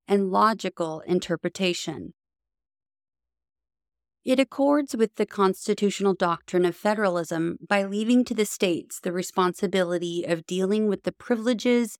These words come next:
and immunities of their citizens except those inherent in national citizenship. It is the construction placed upon the amendment by justices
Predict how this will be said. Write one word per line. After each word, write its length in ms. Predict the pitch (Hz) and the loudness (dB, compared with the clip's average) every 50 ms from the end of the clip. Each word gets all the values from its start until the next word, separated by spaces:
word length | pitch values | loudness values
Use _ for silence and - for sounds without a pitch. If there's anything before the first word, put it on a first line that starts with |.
| _ _ _ _ _ _ | _ _ _ _ _ _
and 140 | - 180 180 | -2 0 2
immunities 840 | 180 170 175 185 208 247 262 247 220 202 185 175 170 170 170 160 - _ | 2 2 2 4 4 6 6 6 4 2 0 -2 -4 -6 -8 -10 -10 _
of 120 | - 175 | -4 -2
their 140 | 175 185 180 | 0 0 0
citizens 720 | - - - 190 180 175 160 - 165 160 160 160 156 - _ | -2 -2 -2 -2 0 -2 -4 -4 -4 -4 -4 -6 -10 -10 _
except 720 | 185 196 - - - - - 220 220 233 240 _ - 202 - | -8 -8 -8 -8 -10 -6 -2 -2 -2 -2 -2 _ -14 -12 -2
those 360 | - 202 190 190 185 180 - - | 0 0 0 0 -2 -4 -6 -2
inherent 640 | - 190 185 190 185 180 165 165 165 165 160 - | 0 0 2 2 0 0 0 0 -2 -4 -6 -6
in 180 | - 190 185 185 | -2 0 2 2
national 440 | 180 165 160 151 - - 180 165 170 | 2 0 -4 -8 -6 -2 -2 -2 -2
citizenship. 720 | - - 233 214 226 185 185 170 175 - - 170 - - - _ _ _ _ _ _ _ _ _ _ _ _ _ _ _ _ _ _ _ _ _ | -2 -4 -4 -4 -2 -2 -2 -2 -2 -4 -6 -8 -8 -10 -16 _ _ _ _ _ _ _ _ _ _ _ _ _ _ _ _ _ _ _ _ _
It 180 | - 233 247 | 0 2 4
is 320 | 254 254 240 240 226 208 - | 4 4 4 4 2 0 -2
the 140 | - 247 240 | -2 -2 -2
construction 920 | - 214 240 233 - - - - 294 339 - - - - 254 240 233 233 | 2 0 0 0 0 -4 0 0 0 0 0 -6 -6 -4 0 0 0 0
placed 560 | - - - 208 190 190 196 - - - - | -2 -2 0 2 2 2 0 -4 -8 -6 -6
upon 440 | 202 - - - 196 185 180 185 185 | -6 -8 -2 0 2 2 4 2 0
the 140 | 185 190 175 | 0 0 0
amendment 640 | 170 175 180 185 180 185 190 190 185 185 180 196 | 2 2 2 4 4 4 4 4 2 2 0 -2
by 180 | - 170 165 165 - | -4 -4 -4 -6 -6
justices 840 | - - 190 185 185 - - 190 185 - - 180 175 175 170 - | -4 -2 0 0 0 -2 -4 -6 -6 -4 -2 -2 -2 -2 -4 -8